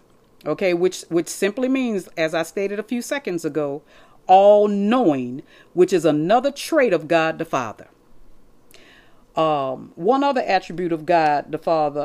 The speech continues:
uh, that is also ascribed to the Holy Spirit is the ability to perform divine works.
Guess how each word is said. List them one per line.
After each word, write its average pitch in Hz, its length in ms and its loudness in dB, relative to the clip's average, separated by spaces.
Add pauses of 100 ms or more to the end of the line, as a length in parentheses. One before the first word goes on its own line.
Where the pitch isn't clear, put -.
uh, 139 360 -6
that 165 200 -2
is 156 140 -2
also 151 580 -2
ascribed 156 680 -2
to 165 100 -2
the 170 100 -2
Holy 165 280 0
Spirit 143 540 -4 (160)
is 165 220 -2
the 170 240 -4
ability 262 720 -2
to 247 140 -8
perform 220 680 -4 (200)
divine 175 800 0 (180)
works. 143 640 2